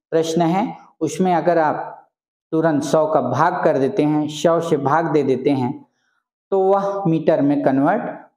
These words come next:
हो जाएगा। तो कुछ ऐसे सवाल आप और लीजिए, अगर आपके पास कुछ सवाल हैं तो वह भी मुझे बताइए, मैं कोशिश करूँगा उसे सॉल्व करने की।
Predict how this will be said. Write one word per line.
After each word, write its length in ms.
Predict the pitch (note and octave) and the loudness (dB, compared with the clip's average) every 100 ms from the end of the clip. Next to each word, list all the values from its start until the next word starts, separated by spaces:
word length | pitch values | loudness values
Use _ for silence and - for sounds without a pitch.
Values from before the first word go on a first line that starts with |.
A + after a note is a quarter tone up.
| - | -2
हो 100 | C#3 | 2
जाएगा। 380 | A#2+ F#2+ F#2+ A2 | 2 0 -2 -4
तो 380 | - _ - C#3+ | -8 _ -10 -4
कुछ 240 | F3 - | -2 0
ऐसे 300 | C#3 - F3 | -2 0 -2
सवाल 360 | E3+ D3+ B2+ A#2 | 0 0 2 0
आप 280 | G2+ - - | -2 -6 -2
और 220 | D3+ F#3 | 0 2
लीजिए, 640 | F#3+ F#3+ F#3 F#3 F#3+ - - - | 0 0 0 0 -2 -8 -10 -4
अगर 180 | C#3+ D#3 | 0 0
आपके 240 | D3 D3 D#3+ | 0 0 0
पास 280 | D3+ C#3 | 0 0
कुछ 160 | - C#3+ | -2 -2
सवाल 400 | - C#3+ B2+ A#2 | 0 0 2 0
हैं 420 | A#2+ E3 F#3 F#3+ - _ - | 0 -2 -2 -4 -10 _ -4
तो 60 | C3+ | -2
वह 120 | C#3+ | 0
भी 120 | D3+ | 0
मुझे 260 | D#3+ D#3+ E3 | 0 0 0
बताइए, 720 | E3 E3 D#3+ D#3+ D#3+ D#3+ D#3+ - | 2 2 2 2 0 -4 -8 -4
मैं 220 | D3 D3 | -2 0
कोशिश 360 | D3+ D3 F3+ - | 0 0 -2 -2
करूँगा 360 | E3 D3 C#3+ C3+ | -2 0 0 0
उसे 240 | C3+ - - | -2 -4 -2
सॉल्व 320 | C3 G#2+ A2 | -2 0 -2
करने 280 | A2+ G#2+ G2+ | -4 -4 -6
की। 200 | - | -10